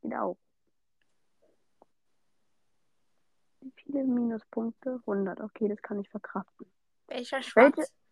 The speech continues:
Speaker 1: Ja.
Speaker 2: welcher schwarze Magier züchtet als erster einen Basilisken? Uiuiuiui.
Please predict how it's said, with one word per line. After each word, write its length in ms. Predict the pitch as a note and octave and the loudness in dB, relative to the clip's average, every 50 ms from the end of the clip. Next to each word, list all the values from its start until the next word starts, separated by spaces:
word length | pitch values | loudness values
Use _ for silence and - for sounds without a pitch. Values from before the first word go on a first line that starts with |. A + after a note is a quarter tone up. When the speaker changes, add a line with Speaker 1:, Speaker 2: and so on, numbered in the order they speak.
| _ _ _ _ _ _ _ _ _ _ - | _ _ _ _ _ _ _ _ _ _ 2
Speaker 1:
Ja. 180 | G#3+ G#3+ A3+ B3 - _ _ _ _ _ | 2 2 2 0 -6 _ _ _ _ _
Speaker 2:
welcher 280 | - B3 B3+ - C#4+ C#4 | -6 -6 -2 0 0 0
schwarze 480 | - - C4 C4 C4+ C4 - - C#4 C4 | 0 4 4 4 4 2 0 -4 -2 -2
Magier 640 | A#3+ A3+ A3+ A#3 A#3 - B3 B3+ B3 B3 A#3+ A#3+ - _ | 0 0 -2 -4 -4 -4 -4 -2 -2 -2 -4 -6 -10 _
züchtet 500 | - - C4+ C#4 C#4 - - D4 C#4 - - | -8 -6 -4 -4 -4 -6 -12 -14 -12 -8 -6
als 220 | B3 A#3+ A#3+ - | -6 -6 -6 -6
erster 1500 | - C4+ B3+ C4+ C4+ - - - - _ _ _ _ _ _ _ _ _ _ _ _ _ _ - B3+ A#3+ A#3+ B3 - | -4 -2 -2 -2 -4 -6 -14 -18 -18 _ _ _ _ _ _ _ _ _ _ _ _ _ _ -6 -4 -2 -2 -2 -2
einen 280 | - B3 B3 A#3+ A#3 A#3 | -2 -2 -2 -2 -2 -2
Basilisken? 840 | A3+ A3+ A3 G#3 - G#3+ G#3+ A#3 A3 - - - - - G#3 - _ _ _ _ _ _ _ _ _ _ _ _ _ _ _ _ _ _ _ _ _ _ _ _ _ _ _ - | 0 -2 -2 -2 -4 -10 -8 -8 -8 -8 -10 -16 -18 -20 -20 -20 _ _ _ _ _ _ _ _ _ _ _ _ _ _ _ _ _ _ _ _ _ _ _ _ _ _ _ -12
Uiuiuiui. 1040 | - D4 C#4+ C4+ A#3 F#3+ G3+ G3 F#3 G3 G3+ G#3 G3+ F#3+ F3+ D3+ F3 F3+ C#3+ - | -8 -8 -4 -4 -4 -4 -4 -6 -10 -10 -8 -8 -8 -8 -8 -10 -10 -10 -12 -14